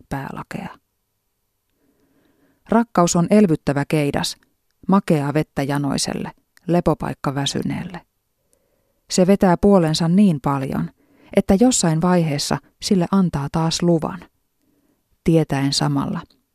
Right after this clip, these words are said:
että niin on jälleen miekka ripustettu kattoon odottamaan mahdollista putoamista. Se on valtava riski.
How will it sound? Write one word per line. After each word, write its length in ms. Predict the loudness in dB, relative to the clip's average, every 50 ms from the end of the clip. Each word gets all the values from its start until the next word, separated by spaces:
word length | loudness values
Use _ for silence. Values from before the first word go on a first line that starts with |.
| _ _ _ _ _
että 200 | -4 0 2 4
niin 280 | 6 6 6 6 4 4
on 140 | 2 2 4
jälleen 400 | 4 2 2 2 2 2 2 4
miekka 320 | 2 2 2 0 -2 -4
ripustettu 640 | -2 -4 -2 0 -2 -2 -2 -4 -8 -6 -6 -8 -6 -4
kattoon 500 | -4 -4 -4 _ _ -4 -4 -4 -4 -6 -8 _ _ _ _ _ -2
odottamaan 540 | 0 0 0 -2 -4 -4 -4 -4 -2 -2 -2
mahdollista 640 | -2 -4 -4 -4 -4 -4 -4 -4 -6 -6 -6 -8 -8 -6
putoamista. 680 | -6 -6 -6 -6 -6 -6 -6 -6 -8 -8 -10 -10 -12 -14 -16 _ _ _ _ _ _ _ _ _ _ _ _ _ _ _ _ _ _ _ _ _ _ _ _
Se 120 | -2 0 0
on 140 | 0 0 0
valtava 460 | 0 0 0 -2 -4 -8 -10 -10 -12
riski. 440 | -12 -12 -12 -14 -14 -12 -14 -16